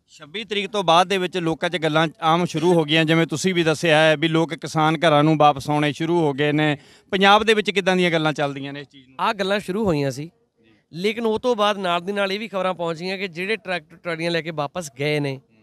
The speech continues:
Speaker 2: ਰਸਤੇ ਵਿੱਚ ਬੁੜੀਆਂ ਨੇ ਉਹਨਾਂ ਨੂੰ ਰੋਕ ਕੇ ਆਪਣੀਆਂ ਚੂੜੀਆਂ ਦਿੱਤੀਆਂ ਕਿ ਜੇ ਤੁਸੀਂ ਵਾਪਸ ਆਉਣਾ ਚੂੜੀਆਂ ਪਾ ਲਓ, ਅਸੀਂ ਚੱਲੇ ਹਾਂ ਦਿੱਲੀ।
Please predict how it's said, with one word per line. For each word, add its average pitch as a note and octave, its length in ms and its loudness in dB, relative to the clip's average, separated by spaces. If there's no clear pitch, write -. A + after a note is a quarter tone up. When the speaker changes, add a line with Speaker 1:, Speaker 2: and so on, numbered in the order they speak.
Speaker 2:
ਰਸਤੇ G#3 420 0
ਵਿੱਚ A#3 180 -2
ਬੁੜੀਆਂ G#3 360 -4
ਨੇ G#3+ 80 -2
ਉਹਨਾਂ G#3 140 -4
ਨੂੰ G#3 100 -8
ਰੋਕ F3 200 -10
ਕੇ F3+ 80 -10
ਆਪਣੀਆਂ F3+ 300 -6
ਚੂੜੀਆਂ G#3 440 -2
ਦਿੱਤੀਆਂ F3+ 320 -6
ਕਿ F#3+ 100 -8
ਜੇ F3+ 120 -4
ਤੁਸੀਂ E3+ 220 -12
ਵਾਪਸ D#3+ 300 -6
ਆਉਣਾ F#3 180 -4
ਚੂੜੀਆਂ D#3+ 360 -4
ਪਾ C3+ 100 -10
ਲਓ, A2+ 180 -16
ਅਸੀਂ F#3 180 -4
ਚੱਲੇ F3 220 0
ਹਾਂ D#3 60 -2
ਦਿੱਲੀ। B2+ 280 -10